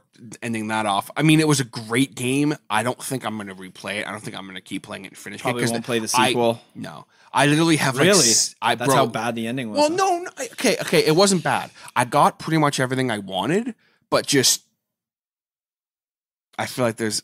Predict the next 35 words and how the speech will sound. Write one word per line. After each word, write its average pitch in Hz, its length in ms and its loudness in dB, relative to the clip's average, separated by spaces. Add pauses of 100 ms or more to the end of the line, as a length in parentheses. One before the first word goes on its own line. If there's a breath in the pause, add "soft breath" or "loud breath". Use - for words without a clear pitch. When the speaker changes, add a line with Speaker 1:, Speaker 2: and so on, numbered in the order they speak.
Speaker 1:
stuff - 260 0
missing, 113 260 0
but 123 140 0
there's 139 180 2
literally, 123 220 -4
like, 110 160 -4
four 117 280 -6
or 110 40 -2
five 104 280 -2
games 104 200 -10
right 98 80 -10
now 104 180 -8
I 104 120 -8
wanna 98 320 -10
start 98 260 -6
playing. 101 440 -6 (120)
Speaker 2:
Mm-hmm. 135 580 -6
Speaker 1:
Um, 95 520 0 (100)
one 117 240 -4
of 113 120 -6
which 113 180 -4
is 104 100 -8
Monster 110 300 -6
Hu-, 113 180 -10
Monster 107 300 -10
Hunter 101 180 -12
World 87 360 -12 (260)
Speaker 2:
Oh, 113 80 -8
yeah. 107 160 -6
Speaker 1:
that 107 120 -12
I 101 120 -4
actually 98 220 -6
borrowed 98 300 -12
from 110 140 -12
someone. 127 400 0